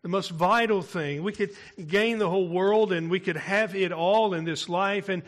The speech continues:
and yet all of it becomes nothing compared to this reality of what we do with Jesus. Is the chief determiner of heaven and hell. It's a language we used to hear growing up much in the church. There's a heaven to gain and a hell to shun.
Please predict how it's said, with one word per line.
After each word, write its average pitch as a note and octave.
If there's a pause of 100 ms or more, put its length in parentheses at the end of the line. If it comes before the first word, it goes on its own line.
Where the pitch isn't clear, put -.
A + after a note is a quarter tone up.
(240)
and F#3+
yet F#3+
all B3+
of A#3+
it A3
becomes F#3+
nothing G3
compared G3+
to G3
this E3+
reality F3 (320)
of E3
what A#3+
we A3+
do G#3
with G3
Jesus. G3 (1300)
Is G3+
the G#3+
chief A#3+
determiner A3+
of D#3+ (240)
heaven G#3
and F#3
hell. G3
It's D#3
a F3+
language G3
we F3+
used F#3+
to F3+
hear F#3+
growing E3
up F3+
much G3
in F3
the D#3
church. F3+ (260)
There's D#3
a D3+
heaven G3+
to G3
gain F3
and D3+
a D3
hell F#3
to F3
shun. D3+